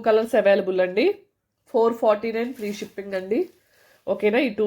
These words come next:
శారీస్ అవైలబుల్ ఉన్నాయి, డార్క్ వైన్ and డార్క్ పింక్ కలర్, ఓకేనా? ఇవి టూ శారీస్ ఒక్కళ్ళే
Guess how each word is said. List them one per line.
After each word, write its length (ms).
శారీస్ 380
అవైలబుల్ 440
ఉన్నాయి, 300
డార్క్ 420
వైన్ 280
and 100
డార్క్ 440
పింక్ 200
కలర్, 220
ఓకేనా? 300
ఇవి 100
టూ 80
శారీస్ 280
ఒక్కళ్ళే 340